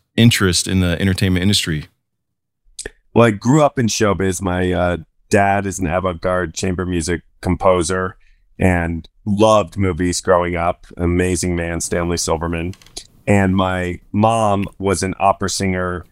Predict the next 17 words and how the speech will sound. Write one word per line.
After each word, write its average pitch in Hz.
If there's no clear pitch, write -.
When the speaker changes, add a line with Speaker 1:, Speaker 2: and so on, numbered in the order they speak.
Speaker 2:
turned 95
theater 104
producer 92
and 90
eventually 90
a -
television 98
executive 85
in 87
kind 90
of 80
the 82
birth 90
of 80
cable 82
T 92
V 87